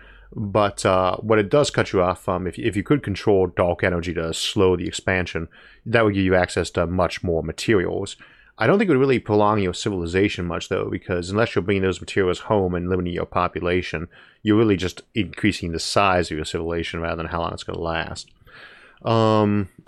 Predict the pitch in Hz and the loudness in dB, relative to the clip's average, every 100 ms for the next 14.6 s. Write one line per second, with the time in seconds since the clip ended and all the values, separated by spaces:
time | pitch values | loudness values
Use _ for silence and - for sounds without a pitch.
0 | - _ _ _ _ _ _ - - 107 | -20 _ _ _ _ _ _ -12 -4 2
1 | 120 113 117 107 101 98 - 156 - 127 | 4 4 4 4 4 0 2 2 2 2
2 | 123 - - 117 107 104 101 95 107 101 | 2 2 0 2 2 2 0 -2 -2 -4
3 | 101 - 104 95 - 92 - 92 95 95 | -6 -2 0 0 0 -2 -2 -2 -2 -6
4 | - _ _ _ _ - _ _ _ _ | -12 _ _ _ _ -20 _ _ _ _
5 | 104 135 165 120 117 113 101 - 101 95 | 2 4 4 4 2 2 -2 2 4 4
6 | 95 95 - 95 - _ - 117 - - | 2 -2 -2 -4 -4 _ -6 -4 -4 -2
7 | 123 113 113 107 110 92 98 - 101 92 | 0 2 2 4 2 0 -2 -2 -4 -6
8 | 92 - - - - - 117 107 104 98 | -12 -16 -20 -20 -18 -4 2 4 6 6
9 | 95 92 147 175 135 113 110 104 101 95 | 2 -2 -8 -8 2 4 4 4 4 4
10 | 95 - 139 - 87 - - - - - | 2 2 -2 -2 -4 -4 -6 -6 -6 -4
11 | 95 90 90 107 95 92 - 82 107 - | -2 0 0 2 2 0 0 -2 -2 -2
12 | - 92 90 - 98 98 - 90 95 - | -2 0 -2 -2 0 0 0 -2 -2 -6
13 | 92 - 104 90 87 90 85 82 90 82 | -6 -4 -2 -2 -2 -4 -6 -8 -4 -4
14 | - 85 80 82 82 85 | -4 -2 -2 -2 -4 -6